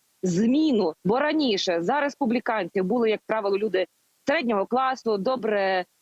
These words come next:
е, освічені, е, з добрим достатком, які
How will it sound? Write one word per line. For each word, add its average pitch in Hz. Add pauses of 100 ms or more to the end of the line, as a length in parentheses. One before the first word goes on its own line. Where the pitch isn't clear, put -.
(120)
е, 180
освічені, 233 (260)
е, 185
з 180
добрим 214
достатком, 226
які 214